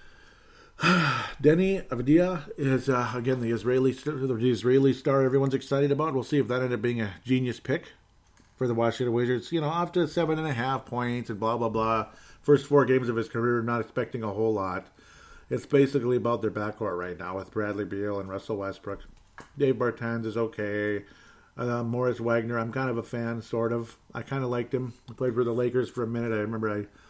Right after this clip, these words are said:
he was good for Michigan. Solid player, helped them get to the national championship game, but they lost to the Michel-, Michigan Wolverines. Jerome Robinson, ugh,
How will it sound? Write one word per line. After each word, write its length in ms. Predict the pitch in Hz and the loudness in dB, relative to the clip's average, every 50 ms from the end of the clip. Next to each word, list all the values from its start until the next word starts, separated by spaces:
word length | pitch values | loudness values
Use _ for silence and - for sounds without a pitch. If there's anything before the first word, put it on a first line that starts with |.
| - - - - - - - - | -14 -14 -14 -14 -18 -20 -8 -4
he 40 | 123 | -2
was 140 | 120 107 101 | -2 0 2
good 180 | 123 127 120 | 2 2 2
for 120 | 110 120 113 | 2 -2 -2
Michigan. 580 | 117 117 110 - - 117 107 120 117 117 110 - - - - _ _ - | 0 -2 -4 -4 -4 -4 -2 -2 -2 -4 -6 -10 -18 -20 -20 _ _ -20
Solid 420 | - - 139 131 135 127 127 117 | -10 -6 -4 -2 0 0 -2 -2
player, 240 | - 120 123 123 117 | -2 -2 -2 0 0
helped 200 | 113 123 127 120 | -2 -4 -4 -6
them 100 | 113 110 | -4 -4
get 140 | 113 117 - | -4 -4 -4
to 40 | 117 | -4
the 80 | 113 | -6
national 380 | 113 117 117 123 120 - 123 110 | -4 -4 -4 -6 -6 -6 -8 -8
championship 460 | - 127 120 113 110 107 - 101 104 | -6 -6 -6 -6 -6 -6 -8 -10 -8
game, 200 | 117 113 113 110 | -6 -6 -4 -4
but 120 | 113 110 | -6 -4
they 80 | - 107 | -4 -6
lost 480 | 101 104 92 87 90 92 90 - - - - - - - - - - - - | -6 -6 -6 -8 -8 -10 -10 -14 -18 -20 -20 -20 -20 -20 -20 -20 -20 -14 -10
to 80 | - 107 | -6 -6
the 80 | 104 | -4
Michel-, 420 | 104 113 107 - - 113 110 104 107 | -4 -6 -6 -6 -6 -6 -4 -4 -6
Michigan 560 | 127 131 120 113 101 110 101 110 110 101 101 - - - - | -6 -6 -6 -4 -4 -4 -4 -4 -6 -6 -6 -10 -14 -10 -6
Wolverines. 600 | 113 117 113 104 101 98 107 110 107 110 95 92 | -4 -4 -4 -4 -4 -4 -4 -4 -4 -6 -6 -4
Jerome 340 | 107 98 113 143 147 120 | -4 -2 -2 -2 -2 -2
Robinson, 600 | 104 107 113 113 120 113 - - 120 120 117 110 - - - - - - - - - - - | -4 -4 -4 -4 -6 -8 -8 -10 -10 -10 -12 -14 -14 -8 -2 0 0 0 -2 -6 -14 -10 -6
ugh, 280 | 139 147 135 120 107 | -2 -2 -2 -2 -4